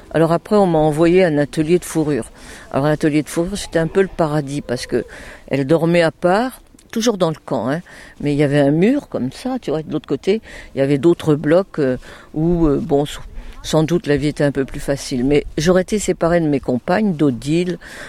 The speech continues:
de, de Jeanne, de Jeannette Sivadon, de,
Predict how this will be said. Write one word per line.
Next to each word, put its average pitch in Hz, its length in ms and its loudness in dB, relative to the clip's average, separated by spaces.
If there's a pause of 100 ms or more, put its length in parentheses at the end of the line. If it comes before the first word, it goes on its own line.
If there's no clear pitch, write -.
(160)
de, 127 340 0
de - 180 -2
Jeanne, 127 380 -2
de 127 140 -6
Jeannette 127 360 -2
Sivadon, 147 720 -2
de, 131 340 -4